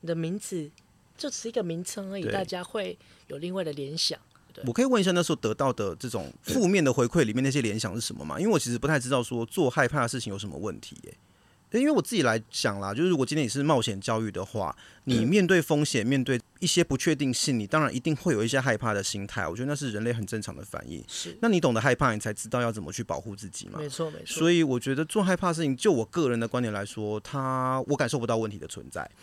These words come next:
Speaker 1: 嗯。
Speaker 2: 可是那时候就听你们讲说，这个事情被攻击得蛮惨的，我就想说，
Speaker 1: 对。
Speaker 2: 诶，到底为什么？<laughs> 就是那个点是在哪里？我有点搞不太清楚。
Speaker 1: 其实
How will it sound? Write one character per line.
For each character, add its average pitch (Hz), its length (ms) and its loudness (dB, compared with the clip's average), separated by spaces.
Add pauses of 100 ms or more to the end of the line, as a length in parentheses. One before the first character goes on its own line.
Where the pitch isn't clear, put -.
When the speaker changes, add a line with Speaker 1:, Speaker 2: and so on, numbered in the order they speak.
Speaker 1:
嗯。 143 220 -12
Speaker 2:
可 - 100 -8
是 233 260 2 (120)
那 240 100 4
时 - 120 2
候 208 80 4
就 202 80 4
听 185 160 0
你 165 60 2
们 123 120 2
讲 110 140 -2
说， 131 300 0
这 - 120 -6
个 143 100 2
事 147 120 0
情 110 240 -2
被 120 380 0
攻 127 220 2
击 104 140 -8
得 98 80 -6
蛮 95 180 -6
惨 - 260 -6
的， - 180 -12 (460)
我 160 100 -4
就 233 60 -4
想 170 140 2
说， 170 100 -2
Speaker 1:
对。 156 100 -2
Speaker 2:
诶， - 20 -4
到 269 120 2
底 156 80 2
为 202 100 6
什 120 140 0
么？ 104 120 4 (240)
<laughs> - 280 -14
就 233 100 -2
是 214 240 -2 (560)
那 233 120 2
个 196 100 4
点 104 340 -2
是 147 140 -6
在 135 160 4
哪 95 200 -2
里？ 92 140 -8
我 - 40 -8
有 101 60 -4
点 110 100 -6
搞 73 120 -8
不 135 80 -12
太 110 100 -4
清 - 160 -10
楚。 - 60 -4
Speaker 1:
其 269 160 2
实 330 400 0